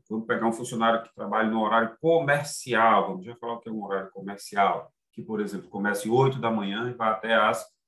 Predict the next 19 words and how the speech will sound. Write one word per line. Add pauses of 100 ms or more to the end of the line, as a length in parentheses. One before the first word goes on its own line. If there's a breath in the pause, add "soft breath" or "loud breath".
(180)
dezoito
horas
da
noite. (1800)
Esse
horário,
se
você
somar
de
segunda
a
sexta,
você
vai
encontrar
quarenta
horas
semanais.